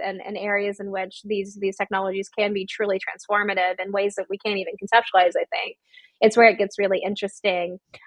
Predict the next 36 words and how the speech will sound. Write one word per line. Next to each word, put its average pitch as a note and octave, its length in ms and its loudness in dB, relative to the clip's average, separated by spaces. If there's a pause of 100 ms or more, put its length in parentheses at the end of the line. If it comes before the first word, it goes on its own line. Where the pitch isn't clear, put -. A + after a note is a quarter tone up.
(100)
I C#4+ 80 4
think G4 240 -2
that A#4+ 140 6
we E4+ 140 2
have C4+ 420 0
some C4 200 -2
things A3+ 300 -2
to B3+ 100 0
play A#3 260 0
out. D4 300 2
I G3+ 80 0
think A#3 300 -4
there's C#4+ 220 0
a C4+ 80 0
real G3+ 280 0
question G3+ 600 -6
of F#3+ 420 0 (520)
who's D#4+ 180 2
gonna F4+ 160 2
win, F#3+ 480 -2
defensibility, G#3 920 2
like, F#3+ 160 -2 (160)
like, G3 240 -2
is A#3+ 160 2
it C#4+ 160 0
going B3 300 2
to B3 120 -4
be A3 220 0
Open G#3 240 -2
A G#3+ 100 -2
I G3+ 300 4
eating A#3 320 2
everyone's A3 420 -4
lunch F#3+ 400 -6
every G#3+ 240 -2
time G3 540 -4